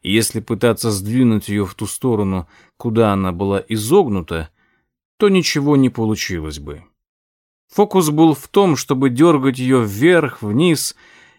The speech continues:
и тогда засов со скрипом выходил из петель, позволяя воротам наконец-то распахнуться.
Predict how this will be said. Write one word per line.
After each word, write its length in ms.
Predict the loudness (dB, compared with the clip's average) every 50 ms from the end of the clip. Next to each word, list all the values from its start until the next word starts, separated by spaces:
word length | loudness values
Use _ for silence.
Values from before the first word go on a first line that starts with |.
| _ _
и 100 | -6 -6
тогда 420 | 0 0 0 0 2 2 2 2 2
засов 460 | 2 0 -2 0 0 -2 -2 -2 0
со 140 | -2 -2 -2
скрипом 640 | -2 -4 -4 -2 0 0 2 2 2 2 2 2
выходил 480 | 0 -2 -2 -2 -4 -2 -2 -4 -4 -6
из 260 | -6 -8 -8 -8 -8
петель, 540 | -6 -2 0 0 0 0 -2 -2 -2 -4 _ _ _ _ _ _ _ _ _
позволяя 540 | -6 -4 -4 -2 -2 0 0 0 0 0 0
воротам 500 | -2 -2 0 -2 -2 -2 -2 -2 -2 -2
наконец-то 640 | -2 -4 -6 -6 -4 -4 -4 -6 -6 -8 -8 -6 -6
распахнуться. 1000 | -4 -6 -8 _ -8 -10 -10 -8 -10 -10 -10 -10 -10 -10 -10 -10 -12 -14 -16